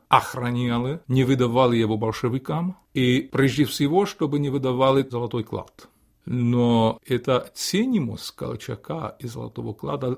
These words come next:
именно для чехословацких, э, легионеров намного раз понизилась, потому что тот нажим политического центра, тот нажим Красной Армии уж был в такой силе, что грозило сражением, а они уже не хотели воевать, они ух-, хотели уйти.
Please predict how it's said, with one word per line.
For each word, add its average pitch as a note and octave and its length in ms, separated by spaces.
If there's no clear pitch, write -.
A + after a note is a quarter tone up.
именно E3+ 360
для B2+ 160
чехословацких, - 880
э, C3 360
легионеров B2+ 760
намного E3+ 440
раз D#3+ 160
понизилась, D#3 560
потому C3+ 340
что C#3+ 280
тот D3 140
нажим C#3+ 640
политического C#3 680
центра, G3 400
тот C3 220
нажим C#3+ 340
Красной C#3 480
Армии D3+ 640
уж - 300
был D3+ 240
в - 80
такой G3 320
силе, F#2 480
что - 240
грозило C#3+ 400
сражением, D3 720
а C#3 220
они C#3+ 160
уже D3+ 180
не D#3 140
хотели F3 380
воевать, A2 380
они C#3 140
ух-, - 380
хотели C#3 320
уйти. C3+ 400